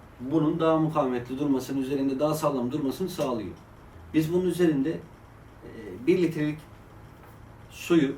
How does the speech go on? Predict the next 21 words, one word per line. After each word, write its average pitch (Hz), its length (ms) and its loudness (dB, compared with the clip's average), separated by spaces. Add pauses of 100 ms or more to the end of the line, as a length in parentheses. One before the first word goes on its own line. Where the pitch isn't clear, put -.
(140)
çaydanlığın 151 540 0
içerisine 135 600 -4
koyup, 139 220 0 (160)
yine 123 180 -2
kamp 139 240 -4
çaydanlığımızın 120 760 -2
içerisine 120 440 -6 (100)
koyup, 151 200 0 (2250)
e, 117 40 -12
e, 120 380 -8
kaynama 165 400 4
sürelerini 151 460 0
ölçtük. - 320 2 (1600)
Yaklaşık, 156 480 -2 (480)
e, 120 100 -6 (500)
üçte 160 360 4
bire 160 140 8
yakın 156 400 4
oranında 135 460 2
açtık - 340 -4
gazını. 110 300 -4